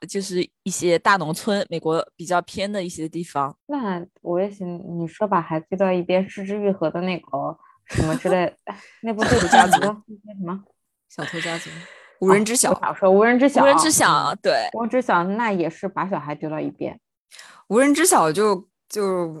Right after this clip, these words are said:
Speaker 3: 嗯，和那个，那个美国把小孩丢在一边就很不一样的感觉。我感觉美国小孩丢在一边，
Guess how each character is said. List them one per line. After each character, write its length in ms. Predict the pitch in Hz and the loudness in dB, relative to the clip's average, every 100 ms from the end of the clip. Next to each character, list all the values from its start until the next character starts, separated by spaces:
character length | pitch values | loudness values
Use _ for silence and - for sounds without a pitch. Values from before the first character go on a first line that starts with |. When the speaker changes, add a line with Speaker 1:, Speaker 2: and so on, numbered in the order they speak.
| 139 | -10
Speaker 3:
嗯， 280 | 165 151 | -6 -6
和 260 | 151 - 156 | -6 -2 -2
那 120 | 175 | 0
个， 180 | 160 156 | 0 0
那 120 | 151 156 | 0 -2
个 120 | 151 | -2
美 160 | 156 | -2
国 180 | 139 151 | 0 2
把 100 | 185 | 2
小 140 | 180 165 | 0 -2
孩 140 | 147 | -6
丢 120 | 160 | -4
在 140 | 165 160 | -4 -4
一 120 | 151 | -4
边 160 | 156 | -8
就 120 | 156 196 | -8 -8
很 140 | 147 | -8
不 100 | 151 | -6
一 120 | 147 | -4
样 180 | 151 151 | -4 -4
的 60 | 147 | -8
感 180 | - 69 | -12 -14
觉。 100 | 120 | -6
我 60 | |
感 80 | 185 | -4
觉 80 | 190 | -2
美 140 | 202 | -2
国 160 | 165 151 | 0 0
小 140 | 180 | 0
孩 140 | 156 143 | -2 -4
丢 140 | 170 | -4
在 140 | 175 165 | -4 -4
一 80 | |
边， 400 | 151 160 156 160 | -4 -6 -6 -10